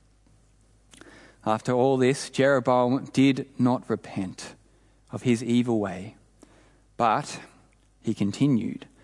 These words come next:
in all his idolatry and false worship. Verse thirty-four,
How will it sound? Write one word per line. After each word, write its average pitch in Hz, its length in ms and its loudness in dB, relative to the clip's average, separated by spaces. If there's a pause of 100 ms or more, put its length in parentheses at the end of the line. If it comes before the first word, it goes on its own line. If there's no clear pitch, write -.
(240)
in 101 140 0
all 117 240 2
his 107 180 -8
idolatry 104 760 -8 (500)
and 101 120 -8
false - 360 -6
worship. 98 440 -8 (600)
Verse 117 240 -2
thirty-four, 120 640 2